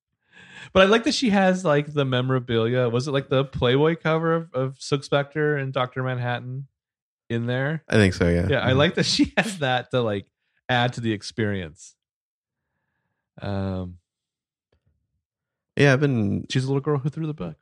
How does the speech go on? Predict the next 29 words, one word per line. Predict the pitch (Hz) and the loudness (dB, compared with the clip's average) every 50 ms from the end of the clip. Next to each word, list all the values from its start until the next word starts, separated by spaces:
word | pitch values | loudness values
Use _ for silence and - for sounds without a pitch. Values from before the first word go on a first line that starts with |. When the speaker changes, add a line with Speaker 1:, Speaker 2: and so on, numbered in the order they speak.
| _ _ - | _ _ 0
Speaker 2:
definitely | 98 92 92 - 98 92 | 0 0 2 2 0 0
enjoying | 90 90 90 90 90 87 87 | 2 2 2 2 4 4 4
it. | 90 90 85 - - 50 | 4 2 2 -2 -4 -4
It | - 92 - - _ | -4 -4 -4 -6 _
may | - 69 71 90 90 87 87 90 95 98 | -14 -10 -6 -2 0 2 4 4 4 4
go | 104 104 104 | 4 4 4
on | 104 101 104 | 4 2 2
for | 101 - 113 | 0 -2 -2
more | 110 110 110 104 | 0 0 0 0
seasons. | - - 107 104 107 104 98 | 0 -2 -4 -4 -4 -6 -8
It | 104 - | -8 -6
may | 85 92 | -6 -4
not. | 95 92 90 90 95 - | -2 -2 0 0 -2 -2
We'll | - - 98 | -4 -4 -4
have | 95 90 - | -6 -6 -6
to | - - | -8 -10
see. | - - 92 95 95 104 117 - | -6 -4 -4 -2 -2 -4 -6 -8
But | - - - - - _ _ _ _ _ _ _ _ _ _ _ _ _ _ _ _ _ _ _ _ _ | -8 -8 -8 -8 -12 _ _ _ _ _ _ _ _ _ _ _ _ _ _ _ _ _ _ _ _ _
Speaker 1:
I've | - 139 135 | -4 -2 0
heard | 190 220 - | 0 -2 0
somebody | - 196 196 185 175 156 | 0 0 2 2 2 0
say | - - 127 117 | 0 0 0 0
that | 107 107 | 0 -2
it's | 104 98 - | -4 -4 -4
a | 110 | -4
miniseries, | 104 107 101 101 92 - 104 101 101 92 | -2 -2 -2 -4 -4 -2 -2 -2 -2 -2
but | - 104 | -2 0
I | 110 117 | 0 0
don't | 120 123 117 | 0 0 -4